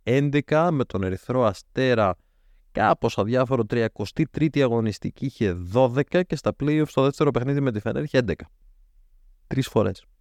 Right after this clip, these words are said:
Τα δεκαπέντε σουτ είναι τα περισσότερα που έχει πάρει στην καριέρα του στον Ολυμπιακό. Είχε δεκατέσσερα τη σεζόν είκοσι ένα είκοσι δύο,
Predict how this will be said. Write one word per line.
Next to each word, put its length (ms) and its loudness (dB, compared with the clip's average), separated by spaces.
Τα 160 2
δεκαπέντε 680 0
σουτ 220 -2
είναι 100 -4
τα 100 -2
περισσότερα 500 -2
που 80 -4
έχει 160 -4
πάρει 140 0
στην 140 -8
καριέρα 480 0
του 240 -4
στον 400 0
Ολυμπιακό. 760 0
Είχε 240 -2
δεκατέσσερα 960 0
τη 100 -4
σεζόν 300 -4
είκοσι 260 -6
ένα 140 2
είκοσι 300 -2
δύο, 280 0